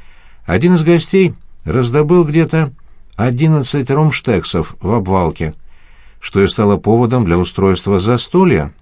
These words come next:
При этом Тимофею, приблизившемуся к столу,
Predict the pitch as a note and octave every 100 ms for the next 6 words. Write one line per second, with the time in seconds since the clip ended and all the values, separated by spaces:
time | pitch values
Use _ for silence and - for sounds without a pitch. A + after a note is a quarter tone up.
0 | - - _ - - - - - F#2 G#2
1 | A2+ A#2 - A2+ G#2+ F#2+ G2 F2 G2 B2
2 | - - - - F#2 E2+ F#2 F2+ F2+ -
3 | G2 F#2 E2+ G2 - A2 C3+ F3+